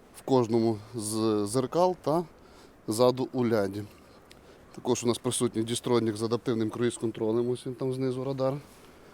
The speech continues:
Передні та задні парктроніки. Бачимо камера з усіма можливими асистентами для водія. Також у нас проекційний дисплей, панорамний дах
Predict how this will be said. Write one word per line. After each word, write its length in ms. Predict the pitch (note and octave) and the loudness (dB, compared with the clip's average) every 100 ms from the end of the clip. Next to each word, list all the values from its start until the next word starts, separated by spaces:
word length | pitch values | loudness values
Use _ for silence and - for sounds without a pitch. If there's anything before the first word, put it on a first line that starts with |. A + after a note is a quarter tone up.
| - - - - | -20 -20 -12 0
Передні 360 | B2+ B2+ A#2+ | 4 6 4
та 120 | A2 | 2
задні 300 | A2+ B2 G#2+ | 4 4 2
парктроніки. 840 | A2+ C3+ A#2+ - A2 A2+ A2+ D3+ C#3+ - - - - - - - - - - - - - - | 2 2 2 -2 0 0 0 -2 -4 -8 -20 -20 -20 -20 -20 -20 -20 -20 -20 -20 -20 -20 -2
Бачимо 540 | B2 A#2+ - B2 A2+ A2 - - | 4 4 4 2 0 -4 -14 0
камера 360 | C#3+ B2+ A#2+ | 4 6 4
з 40 | A2+ | 2
усіма 280 | - C3 | 0 2
можливими 520 | B2+ A#2 B2+ B2 A#2+ G#2+ | 4 2 0 2 2 0
асистентами 580 | - A#2+ - A#2 A2+ | -2 -4 -4 -2 -4
для 180 | G#2 A#2+ | -2 0
водія. 580 | B2+ B2 A2 G#2 G#2 A#2 - - - - - - | 0 -2 -4 -4 -4 -6 -12 -20 -20 -20 -20 -18
Також 320 | - - B2 A#2+ | -8 -2 0 0
у 40 | |
нас 140 | A2 | -2
проекційний 540 | - A#2+ B2 - C#3+ A#2+ | -2 -2 -2 0 0 0
дисплей, 600 | A2 A2 - A2+ A#2 B2+ - - - - - - - - - - - - | -2 -6 -4 -2 -2 -4 -10 -20 -20 -20 -20 -20 -20 -20 -20 -20 -20 -4
панорамний 560 | B2+ C3 C#3 D3+ C3 A#2+ | 0 2 4 4 2 2
дах 260 | A#2+ B2 | 2 0